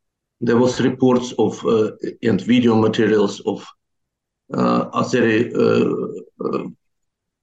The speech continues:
people hunting families and committing murder, rape in Baku, Kirovohrad, and other cities. Uh, in response to these pogroms, Nobel Prize academician,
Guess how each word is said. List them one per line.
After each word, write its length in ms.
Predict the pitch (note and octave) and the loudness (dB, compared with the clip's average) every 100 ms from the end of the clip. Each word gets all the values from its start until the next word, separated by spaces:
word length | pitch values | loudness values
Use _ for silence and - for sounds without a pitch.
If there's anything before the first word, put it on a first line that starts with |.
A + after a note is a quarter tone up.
| _ _ | _ _
people 320 | A#2+ A#2+ G#2+ | 2 2 0
hunting 540 | - A2+ A2+ A#2 A2 A2 - _ _ _ _ | 0 0 2 2 0 -2 -12 _ _ _ _
families 520 | - A2 G#2+ G#2 G2+ A2+ | -4 0 2 2 2 -2
and 120 | F#2+ | 0
committing 420 | A2 G#2 G#2 F#2 | 2 2 0 -2
murder, 400 | G#2 G#2+ G2 G#2+ | 0 2 2 2
rape 280 | G2+ G#2 G#2 - - | 2 2 0 -2 -8
in 140 | G#2 | -4
Baku, 460 | F2+ G2 - A2 G#2+ | -2 -2 0 0 0
Kirovohrad, 920 | G#2+ G2+ G#2+ A2 G#2+ F#2+ G2+ G2+ - - - - _ _ _ _ - | 0 2 2 2 0 2 0 0 -6 -16 -20 -20 _ _ _ _ -4
and 180 | A#2 C3+ | -2 0
other 260 | A#2+ A2+ | 0 0
cities. 540 | A2+ - F#2+ - - - _ _ - | -2 -4 -4 -4 -10 -18 _ _ -2
Uh, 300 | C3+ B2+ B2 - | 2 2 2 2
in 80 | B2 | 4
response 460 | B2 A#2 C#3+ C#3 C3+ - | 4 2 0 0 -2 -6
to 480 | - A#2 A2+ A#2 A#2+ | 0 2 2 0 0
these 200 | B2 - | 0 0
pogroms, 720 | D#3+ E3 B2+ G#2+ F#2 F#2 - | 2 2 2 2 0 -2 -2
Nobel 300 | G#2+ G2+ G2 | 0 2 2
Prize 580 | A2+ G#2+ G2 - - - - | 0 0 0 -4 -14 -14 -12
academician, 920 | - G#2 G2+ G#2 G2 - F#2+ - | -4 2 2 2 0 2 2 2